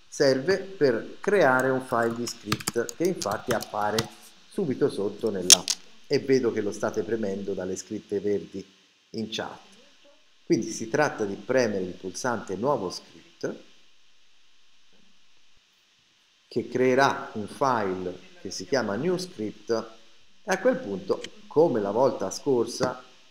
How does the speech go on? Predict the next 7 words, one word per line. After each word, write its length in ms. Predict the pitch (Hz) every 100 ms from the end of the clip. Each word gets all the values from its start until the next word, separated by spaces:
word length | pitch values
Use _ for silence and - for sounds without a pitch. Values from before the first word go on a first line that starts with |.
| -
cliccate 680 | - 107 107 165 190 175 151
doppio 500 | 147 143 - - 101
su 220 | - 92
questo 320 | 143 143 -
file 380 | 95 135 131 101
new 200 | 110 175
script 680 | - - 117 - - 123